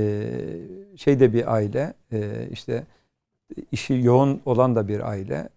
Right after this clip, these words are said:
Hem işte ha-, hayvanlar, ekinler, şunlar bunlar, işte harmanlar.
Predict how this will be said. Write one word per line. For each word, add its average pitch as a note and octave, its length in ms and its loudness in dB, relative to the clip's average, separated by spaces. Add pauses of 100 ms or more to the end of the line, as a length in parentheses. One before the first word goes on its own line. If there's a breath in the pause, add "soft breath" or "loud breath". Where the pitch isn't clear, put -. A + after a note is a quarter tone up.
Hem A#2+ 240 -6 (160)
işte - 200 -14
ha-, A2+ 180 -6 (500)
hayvanlar, G#2+ 520 -2
ekinler, A2 520 -6
şunlar A2 460 -8
bunlar, A2 260 -6
işte - 260 -8
harmanlar. A2 760 -4